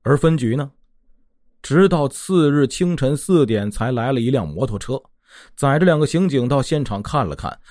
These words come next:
拍了几张照片，拿走了那块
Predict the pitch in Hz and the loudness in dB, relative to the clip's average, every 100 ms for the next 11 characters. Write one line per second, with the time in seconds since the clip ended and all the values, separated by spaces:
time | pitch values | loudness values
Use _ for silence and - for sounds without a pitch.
0 | - - 135 139 101 82 120 131 113 - | -14 -4 0 0 0 -2 -2 0 -2 0
1 | 131 139 - _ - 127 170 175 131 135 | -2 -2 -6 _ -4 0 2 2 0 0
2 | 156 123 - | 0 0 0